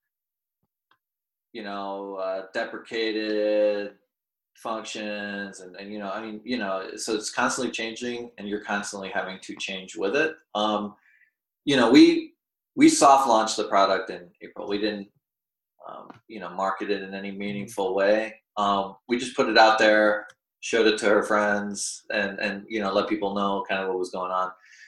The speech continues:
Um, and so we kind of built in sort of, <laughs> you know, the,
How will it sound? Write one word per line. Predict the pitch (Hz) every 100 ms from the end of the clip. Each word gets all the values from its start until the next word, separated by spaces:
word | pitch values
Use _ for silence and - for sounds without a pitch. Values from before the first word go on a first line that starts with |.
| _ _ _
Um, | 104 101 98 -
and | 117
so | - 117
we | 113 131 -
kind | 139
of | 123 -
built | - 120 113
in | 123 110 110
sort | 107 110 107
of, | 107
<laughs> | 135 - - _ -
you | 117
know, | 107
the, | 110